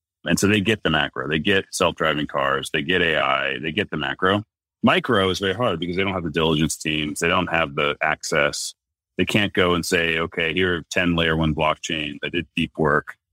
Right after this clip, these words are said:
and I can tell you which ones are better from a distributed systems point of view." How could they? They're, like, behind the keyboard playing a game. I think it's much more advanced on the kind of zeitgeist side and just understanding where the future is going than the banker in New York,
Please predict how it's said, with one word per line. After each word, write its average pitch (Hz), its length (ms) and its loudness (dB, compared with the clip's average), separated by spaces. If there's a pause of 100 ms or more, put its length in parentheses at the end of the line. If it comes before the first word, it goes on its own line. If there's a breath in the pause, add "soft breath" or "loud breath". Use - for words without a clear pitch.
(220)
and 80 120 0
I 80 40 2
can - 120 -4
tell 113 240 4
you 85 200 2
which 85 220 0
ones 80 400 -2
are 78 80 -2
better 85 280 2
from 73 160 -10
a - 20 -4
distributed 71 360 -6
systems 87 320 -4
point 78 180 -4
of 73 40 0
view." 80 100 0
How 107 120 0
could 104 200 2
they? 60 200 -8
They're, 78 220 2
like, 80 200 0
behind 85 300 2
the 73 200 0
keyboard 78 480 2
playing 82 220 2
a 76 60 0
game. 92 340 -2 (240)
I 92 140 4
think 87 160 -4
it's 78 180 -12
much 107 320 0
more 85 400 0 (100)
advanced 87 680 0
on 82 120 -2
the 80 80 0
kind 82 140 0
of 73 80 -2
zeitgeist 90 680 0
side 73 460 2 (200)
and 76 100 -4
just - 140 -4
understanding 82 500 0
where 76 80 4
the 69 80 -2
future 120 280 2
is 71 80 -2
going 73 400 -2
than 76 140 -2
the 73 80 -4
banker 78 320 0
in 71 80 -2
New 71 60 0
York, 69 260 2